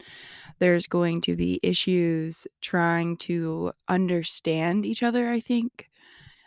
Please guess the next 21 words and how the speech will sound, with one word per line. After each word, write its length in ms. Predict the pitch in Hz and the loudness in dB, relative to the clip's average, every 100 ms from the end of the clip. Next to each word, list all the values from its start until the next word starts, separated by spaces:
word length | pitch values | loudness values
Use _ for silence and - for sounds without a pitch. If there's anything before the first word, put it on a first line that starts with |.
| - | -4
um, 640 | 180 175 160 147 - - - _ _ - _ _ _ _ _ - | 2 2 2 -2 -6 -10 -14 _ _ -20 _ _ _ _ _ -12
'cause 180 | - 196 | -6 -2
it's, 400 | 185 - - - _ _ - _ _ _ - | -4 -4 -10 -12 _ _ -20 _ _ _ -8
it's 240 | 175 - - - _ - - | -8 -8 -12 -14 _ -20 -8
intellectual, 800 | 185 180 180 185 - 170 170 185 _ - | -6 -4 -6 -8 -10 -10 -8 -10 _ -10
um, 320 | 185 180 180 - _ _ _ _ _ _ _ _ - | -6 -6 -8 -10 _ _ _ _ _ _ _ _ -8
Gemini 280 | 170 170 | -4 -2
and 180 | - 190 | -4 -6
Mercury. 380 | 180 170 185 185 - | -8 -8 -10 -12 -6
<laughs> 80 | 220 - - - - - - - - - - | -6 -6 0 2 2 -6 -20 -20 -20 -12 4
And 160 | 202 | 8
then, 180 | 208 196 - | 8 6 6
as 160 | 202 - | 6 8
always, 340 | 190 170 170 | 6 8 4
there's 200 | 175 175 | 0 0
issues 380 | 185 - 175 165 | -2 0 0 2
with, 180 | 170 - | -2 0
like, 260 | 175 170 - _ _ - | 0 0 -6 _ _ -4
traveling 480 | - 202 180 165 170 | 4 4 4 0 -2
and 100 | 170 | -4
technology. 800 | 170 196 190 175 170 165 170 | -2 6 6 6 4 -2 -2